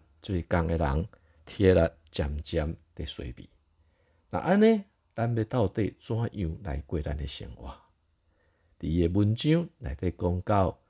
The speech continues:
老大人三个愿望：食会落、困会去、笑会出来。牧师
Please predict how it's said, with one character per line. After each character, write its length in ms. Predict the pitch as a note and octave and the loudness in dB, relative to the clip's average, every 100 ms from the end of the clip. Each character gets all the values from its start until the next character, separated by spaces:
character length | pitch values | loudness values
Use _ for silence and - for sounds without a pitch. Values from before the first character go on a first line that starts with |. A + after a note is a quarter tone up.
| _ _ | _ _
老 140 | D#2 | -6
大 200 | D#2 D#2 D#2+ | 0 2 4
人 280 | D#2+ E2 - | 4 2 -2
三 360 | - D#2 D#2 D#2+ | -8 -4 -2 -2
个 140 | D#2 | -4
愿 140 | C#2 | -4
望： 280 | D2 E2 F2+ - _ _ _ _ _ _ | 0 2 0 -8 _ _ _ _ _ _
食 180 | - F#2 | 2 4
会 160 | D2+ E2 | 6 8
落、 220 | A2 G2+ - _ _ _ _ | 8 6 0 _ _ _ _
困 200 | - F#3 | -2 0
会 120 | G#2 - | 0 -4
去、 200 | - A#2 _ _ - _ _ - | -12 -12 _ _ -20 _ _ -10
笑 240 | - G#2 | -2 -2
会 140 | - | -4
出 180 | - - | -14 -14
来。 220 | - - _ _ _ _ _ _ _ _ _ | -14 -16 _ _ _ _ _ _ _ _ _
牧 100 | - | -12
师 140 | C#2 | -6